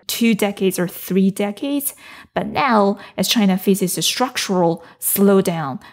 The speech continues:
that formula is no longer in balance. And I think that's sort of the fundamental source of the kind of tension, you know, we see right now between the Chinese people and the Chinese government.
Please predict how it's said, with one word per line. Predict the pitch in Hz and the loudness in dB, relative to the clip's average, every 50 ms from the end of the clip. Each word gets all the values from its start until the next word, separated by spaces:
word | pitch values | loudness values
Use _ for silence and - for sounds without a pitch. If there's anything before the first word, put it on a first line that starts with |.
| _ _ | _ _
that | 180 170 202 - - | -2 -2 -2 -2 -4
formula | - - - 196 196 190 185 175 180 175 156 151 143 - | -8 -4 0 2 4 4 4 4 2 2 0 0 -2 -6
is | - 160 170 | -2 2 2
no | 185 160 | 2 4
longer | 160 165 170 170 170 - 160 | 2 2 0 0 0 -2 -4
in | - - 170 160 165 | 0 0 0 2 2
balance. | 175 180 175 175 165 143 123 - - | 0 0 0 0 -2 -2 -4 -4 -4
And | - 180 185 | -2 0 -2
I | 185 | 0
think | 185 - 254 240 | 2 2 2 4
that's | 214 196 185 185 - | 4 2 0 -2 0
sort | - 185 170 | -2 0 0
of | 170 160 - - | 0 -4 -6 -8
the | - 165 160 | -8 -8 -6
fundamental | - - 190 180 190 180 190 190 190 - 170 | 0 2 2 4 4 4 2 2 2 0 -2
source | 175 - - 165 165 151 139 160 - - - - - - - - - - - - | -2 -2 -2 -2 -2 -2 -2 -4 -6 -8 -10 -10 -16 -20 -20 -20 -20 -14 -4 -2
of | 180 175 175 - | -2 -2 0 -2
the | - 175 | -4 -4
kind | - - 202 185 | -2 0 0 0
of | 170 160 - | 0 -2 -4
tension, | - - - 233 214 220 - - 185 151 143 139 - - - | -2 2 4 4 4 4 4 0 -2 -2 -4 -6 -8 -2 2
you | 208 190 | 4 4
know, | 175 156 | 4 4
we | 151 151 165 175 | 0 0 -2 -2
see | 170 - - 185 180 156 - _ _ - | -2 0 2 2 0 0 -2 _ _ -8
right | 165 165 170 190 175 - - | -4 0 0 0 0 -2 -4
now | 175 170 156 151 147 147 | -6 -6 -6 -6 -6 -6
between | - - 160 - - - - 175 165 160 147 147 - - - - - - - - - | -6 -6 -6 -6 -8 -6 -6 -6 -6 -4 -6 -8 -8 -10 -12 -16 -20 -20 -20 -16 -6
the | - 185 | -4 -4
Chinese | - - 175 156 147 147 - | -2 -2 -4 -6 -6 -8 -6
people | - 160 151 - 151 156 - | -6 -6 -4 -2 -2 -2 -2
and | 165 151 | -4 -4
the | 139 | -4
Chinese | 135 - - 139 139 151 - - - _ | -6 -6 -8 -8 -6 -8 -8 -10 -10 _
government. | - 175 170 208 165 147 143 135 123 - - - | -4 -2 -2 -2 -4 -6 -6 -8 -10 -10 -12 -14